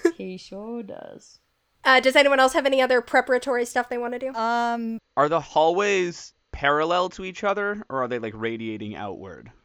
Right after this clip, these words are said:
Speaker 2: They are radiating outward.
Speaker 4: Okay.
Speaker 2: Good question. It's a Y shape.
Speaker 1: Yeah, my illustration of it kinda looks like a uterus. Um, and Hannah, I am also going to rage.
Speaker 3: Ah,
Speaker 2: Awesome.
Speaker 3: yeah.
Speaker 2: I'm gonna say you, you do that, like, in the second right before you guys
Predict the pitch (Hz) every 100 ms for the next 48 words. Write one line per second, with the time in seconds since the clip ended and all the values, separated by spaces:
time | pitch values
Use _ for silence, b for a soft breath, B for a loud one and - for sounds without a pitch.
0 | _ - 262 269 247 247 247 240 226 214
1 | 190 180 139 - 269 226 214 190 196 233
2 | 262 233 220 202 - 180 151 - _ -
3 | 208 185 208 202 226 226 233 208 220 190
4 | - 202 196 185 185 208 170 165 165 156
5 | 151 156 - - - _ _ - 214 202
6 | 190 185 190 220 208 196 226 233 294 302
7 | b b _ _ - 190 180 185 202 214
8 | 196 208 208 _ _ _ - 160 156 185
9 | - 208 190 - - - - - - -
10 | _ - 202 202 208 208 233 277 220 190
11 | 196 208 202 - 254 240 262 247 240 254
12 | 226 277 269 262 254 247 233 233 233 220
13 | - 240 233 220 226 214 214 202 220 202
14 | 196 190 180 180 180